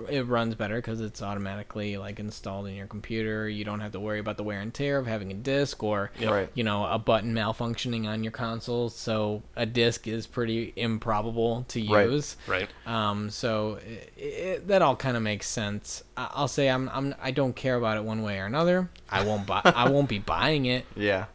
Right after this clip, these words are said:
Speaker 2: Day
Speaker 1: Um,
Speaker 2: one. I'm there day one.
Speaker 1: Oh, I
Speaker 2: Pick this
Speaker 1: bet you
Speaker 2: thing up.
Speaker 1: are, you fucking sucker. <laughs>
Speaker 2: Day one.
Speaker 3: I'm not gonna be day one, but I'm definitely gonna pick one up.
Speaker 2: Day
Speaker 3: I mean, let's
Speaker 2: fucking
Speaker 3: talk
Speaker 2: one.
Speaker 3: about, let's talk about all the ways that you can,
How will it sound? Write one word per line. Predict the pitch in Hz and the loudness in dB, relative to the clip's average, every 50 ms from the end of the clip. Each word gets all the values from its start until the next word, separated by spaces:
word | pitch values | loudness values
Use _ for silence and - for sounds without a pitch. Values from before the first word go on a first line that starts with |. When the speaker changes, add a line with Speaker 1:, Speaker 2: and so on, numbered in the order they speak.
| - 120 110 | 0 6 12
Speaker 2:
Day | 113 156 | 12 12
Speaker 1:
Um, | 147 123 | 12 12
Speaker 2:
one. | 107 95 - 107 - - - - - - | 12 8 6 2 -6 -10 -18 -16 -2 4
I'm | 123 123 120 117 | 8 8 8 10
there | 117 117 113 110 107 | 10 10 10 10 8
day | 104 107 110 110 | 6 4 2 4
one. | 104 101 147 | 4 4 6
Speaker 1:
Oh, | 139 131 | 8 8
I | 123 117 | 8 8
Speaker 2:
Pick | 117 110 | 6 6
this | 117 107 | 4 2
Speaker 1:
bet | 101 | 2
you | 98 | 2
Speaker 2:
thing | 107 104 | 0 0
up. | 98 95 | 0 0
Speaker 1:
are, | 95 | -2
you | 95 92 98 92 | -2 -4 -8 -10
fucking | - - - 98 110 - 107 98 | -10 -8 -8 -8 -6 -6 -8 -8
sucker. | - - 110 98 95 - 123 123 113 | -6 -6 -6 -6 -4 0 0 0 2
<laughs> | - | 6
Speaker 2:
Day | 147 139 135 | 6 8 8
one. | 123 104 95 92 92 98 101 - - - - - | 8 6 4 2 -2 -4 -8 -10 -10 -2 2 4
Speaker 3:
I'm | 151 170 | 8 10
not | 190 196 | 10 10
gonna | - 185 175 | 10 8 4
be | 165 160 | 4 4
day | 147 156 143 | 6 8 8
one, | 143 139 135 | 10 8 10
but | 120 110 | 8 8
I'm | 110 110 | 8 8
definitely | - 110 107 - 117 113 | 6 4 4 4 4 0
gonna | 107 104 98 | 0 0 -2
pick | - 113 - | -2 -4 -2
one | 113 107 107 | 0 2 2
up. | 110 107 - - - | 2 0 -2 0 2
Speaker 2:
Day | - 110 110 | 4 4 6
Speaker 3:
I | 113 | 6
mean, | 143 165 160 | 6 6 6
let's | 160 170 - 107 | 6 6 6 4
Speaker 2:
fucking | 104 - - | 4 2 2
Speaker 3:
talk | 101 | 2
Speaker 2:
one. | 104 | 2
Speaker 3:
about, | 143 175 - - - - | 2 2 2 0 -6 -14
let's | - - | -10 -4
talk | - 214 | 0 4
about | 233 - 123 | 4 4 6
all | 131 143 143 | 6 6 6
the | 156 | 6
ways | 135 113 110 110 123 131 123 | 6 4 4 4 2 0 0
that | 120 104 98 | -2 -2 -2
you | 113 113 | -2 -6
can, | 113 - 120 110 104 104 98 - | -4 -4 -4 -4 -4 -4 -6 -8